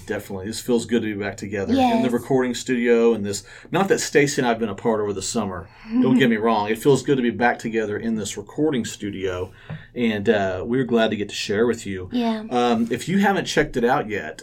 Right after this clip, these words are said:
Speaker 1: uh, let me invite you to go back and look, listen to the preview episode,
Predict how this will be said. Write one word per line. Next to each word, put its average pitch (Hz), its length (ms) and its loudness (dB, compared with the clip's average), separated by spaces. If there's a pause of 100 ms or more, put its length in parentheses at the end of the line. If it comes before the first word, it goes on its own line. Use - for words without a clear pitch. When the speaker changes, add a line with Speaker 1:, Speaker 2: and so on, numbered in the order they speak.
Speaker 1:
uh, 110 240 -4
let 131 140 -2
me 220 80 4
invite 170 400 0
you 127 60 -2
to 117 60 -2
go 120 200 0
back 113 500 0
and 110 220 -8
look, 143 340 2
listen 175 540 -2
to 117 280 2
the 117 120 -4
preview 175 480 -2
episode, 101 580 -6